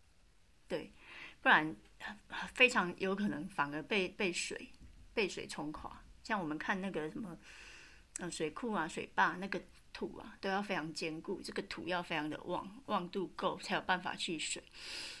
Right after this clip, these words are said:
那育木，它的条件不同，是有木才育木。嗯，在命盘里面有出现甲乙，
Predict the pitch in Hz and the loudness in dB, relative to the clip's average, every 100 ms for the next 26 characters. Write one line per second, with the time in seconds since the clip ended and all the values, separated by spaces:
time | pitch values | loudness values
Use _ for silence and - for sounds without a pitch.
0 | - 277 269 247 240 240 208 - - - | 2 4 6 6 6 4 0 -8 -14 -14
1 | - - 269 240 214 180 254 226 208 190 | -16 -2 2 4 6 4 4 2 0 -2
2 | 190 - 208 156 151 220 202 - 151 202 | 0 0 2 2 2 0 0 -2 0 0
3 | 180 185 185 165 - - - - - - | 0 -2 -4 -6 -10 -20 -20 -20 -20 -20
4 | - - - - - - - - - - | -20 -20 -20 -20 -20 -20 -20 -20 -20 -20
5 | - - - - _ - - - - - | -20 -20 -20 -20 _ -20 -20 -20 -20 -20
6 | - - - 180 135 - - - - 330 | -20 -20 -8 -6 -6 -10 -16 -16 4 8
7 | 320 294 220 185 165 160 240 180 156 220 | 10 8 6 4 4 4 4 4 2 0
8 | 214 254 208 165 139 165 202 - | 0 2 2 2 2 0 -4 -10